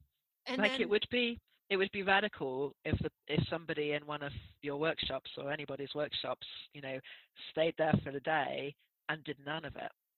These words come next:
Speaker 1: Yeah.
Speaker 2: right? And that
Speaker 1: Yeah.
Speaker 2: engaged with none of it because they never got to that point that they actually felt that they wanted to do it. Like, that would be, in a way, and I think, again, it's a massive challenge for those of us in that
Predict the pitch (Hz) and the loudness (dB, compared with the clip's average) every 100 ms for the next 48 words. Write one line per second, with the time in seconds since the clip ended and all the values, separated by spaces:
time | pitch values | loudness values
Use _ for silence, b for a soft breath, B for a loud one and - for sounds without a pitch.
0 | _ - 285 170 - _ 147 135 - 220 | _ -2 0 0 -4 _ -6 -6 -6 -2
1 | 233 165 156 - 151 156 160 151 - 147 | 2 2 2 0 -4 0 2 0 -4 -8
2 | - 143 - 139 143 143 147 143 - - | -8 -10 -6 -6 -4 -4 -4 -4 -4 -2
3 | - - 147 - 123 131 127 - 143 135 | -2 -2 -2 -4 -4 -4 -2 -4 -2 -4
4 | 135 135 131 143 151 143 - 135 - 151 | -2 -4 -2 -4 -6 -10 -6 -6 -2 -2
5 | - B B - 175 165 151 156 147 143 | -2 B B 4 6 4 0 0 -2 -2
6 | 143 143 151 160 143 139 - 151 147 165 | -4 -2 4 4 4 0 -4 -4 -2 -4
7 | - 151 165 127 - 139 135 - 151 - | -4 -2 -2 -2 -10 -8 -8 -8 -10 -6
8 | 135 139 139 - 143 135 135 139 B B | -4 -4 -8 -8 -4 -2 -2 -4 B B
9 | B - 143 135 135 131 - 135 139 | B -2 -2 0 -6 -8 -8 -8 -8